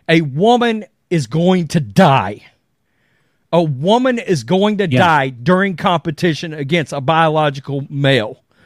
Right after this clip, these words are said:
Speaker 2: Do
Speaker 1: They're
Speaker 2: you
Speaker 1: going
Speaker 2: realize,
Speaker 1: to get killed.
Speaker 2: do you realize, let's take, I don't know who the best women's boxer is right now. I have no idea. What if, and I know this won't happen,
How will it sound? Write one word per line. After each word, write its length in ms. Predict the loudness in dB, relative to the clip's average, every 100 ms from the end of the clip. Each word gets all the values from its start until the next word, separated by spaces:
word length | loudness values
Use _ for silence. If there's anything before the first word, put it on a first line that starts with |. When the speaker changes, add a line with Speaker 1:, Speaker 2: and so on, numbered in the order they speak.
| _ _
Speaker 2:
Do 100 | 2 2
Speaker 1:
They're 80 |
Speaker 2:
you 140 | 4 4
Speaker 1:
going 260 | 4 4
Speaker 2:
realize, 240 | 2 0 0
Speaker 1:
to 140 | 0
get 60 | 0
killed. 360 | 0 0 -2 -10 _ _ _ -6
Speaker 2:
do 120 | 0
you 180 | 2 4
realize, 600 | 4 2 0 -4 -10 -14 -14 _ _ _ _ -2
let's 240 | -2 -2
take, 480 | -2 0 0 -4 -8
I 100 | -4
don't 120 | 0 0
know 140 | 2
who 120 | 2
the 100 | 0
best 540 | 0 0 0 -4 -10 -14 _ _ _ _
women's 420 | -2 2 2 0
boxer 500 | -2 -2 -2 -2 -4 -2
is 300 | -4 -6 -6
right 200 | -6 -6
now. 280 | -10 -12 -18 _ _ _ -4
I 60 |
have 100 | -2 0
no 180 | 0
idea. 460 | 0 -2 -4 -6 -10 _ _ _ _ _ _ _ _ _ _ _
What 220 | 2 4
if, 340 | 2 0 -4 -6
and 140 | -2
I 80 | 0
know 180 | 0 2
this 220 | 0 2
won't 180 | 2 2
happen, 420 | 0 -4 -12 -16